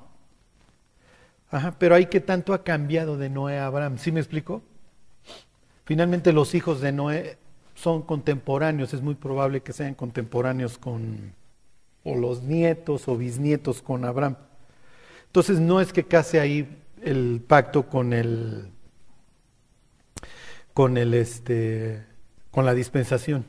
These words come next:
Speaker 2: Piensen en la tribulación. Sí, o sea, pues, simplemente es un periodo, una, una extensión para que más gente se convierta, sería la tribulación.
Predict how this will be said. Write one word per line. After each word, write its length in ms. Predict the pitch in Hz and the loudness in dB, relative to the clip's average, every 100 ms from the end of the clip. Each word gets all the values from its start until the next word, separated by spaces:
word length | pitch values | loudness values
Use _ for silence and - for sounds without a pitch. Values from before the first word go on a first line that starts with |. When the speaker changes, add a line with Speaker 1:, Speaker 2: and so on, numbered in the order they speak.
| - | 2
Speaker 2:
Piensen 320 | 180 175 170 | 4 6 4
en 100 | 151 | 4
la 120 | 143 | 2
tribulación. 640 | 147 139 147 135 175 160 - - - - - - - _ _ - _ _ _ _ _ _ _ _ _ _ _ _ _ _ | 0 0 2 0 0 -2 -2 -12 -20 -20 -20 -20 -20 _ _ -20 _ _ _ _ _ _ _ _ _ _ _ _ _ _
Sí, 160 | - 160 | -4 -2
o 60 | |
sea, 160 | 139 180 | 6 6
pues, 320 | - - - - - - | 6 -10 -14 -20 -20 -20
simplemente 720 | - 202 175 165 190 180 175 | -4 0 4 6 6 6 4
es 140 | 175 185 | 0 0
un 80 | 156 | -6
periodo, 540 | - 160 156 165 165 | -2 0 2 2 0
una, 120 | 156 | -2
una 260 | 165 170 170 | -6 -4 -4
extensión 460 | - 156 127 160 | -2 -4 -4 -8
para 160 | 156 143 | -6 -6
que 200 | 131 117 - - | -6 -10 -12 -14
más 180 | 147 143 | -4 -4
gente 200 | 160 147 | -2 -4
se 100 | 139 | -4
convierta, 480 | - 131 160 156 127 | -2 -2 0 0 -2
sería 260 | 139 135 139 | 2 2 2
la 100 | 135 | 0
tribulación. 640 | 131 123 127 120 156 | -4 -4 -4 -6 -8